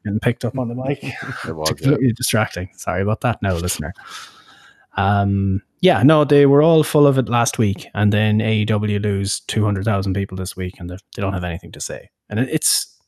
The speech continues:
Speaker 1: do you know, it's, people pay them to subscribe to these things.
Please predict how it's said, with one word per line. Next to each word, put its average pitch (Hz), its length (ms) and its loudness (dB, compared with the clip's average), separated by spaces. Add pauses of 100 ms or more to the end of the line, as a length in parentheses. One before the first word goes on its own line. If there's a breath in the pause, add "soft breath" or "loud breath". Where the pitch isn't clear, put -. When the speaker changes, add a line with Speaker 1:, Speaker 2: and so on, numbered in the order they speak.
Speaker 1:
do - 80 -2
you - 20 2
know, 156 200 4
it's, - 280 -6 (1500 soft breath)
people 226 280 2
pay 180 400 0
them 117 260 -6 (360)
to 113 100 -4
subscribe 131 500 0
to - 80 -18
these 85 200 -10
things. - 420 -16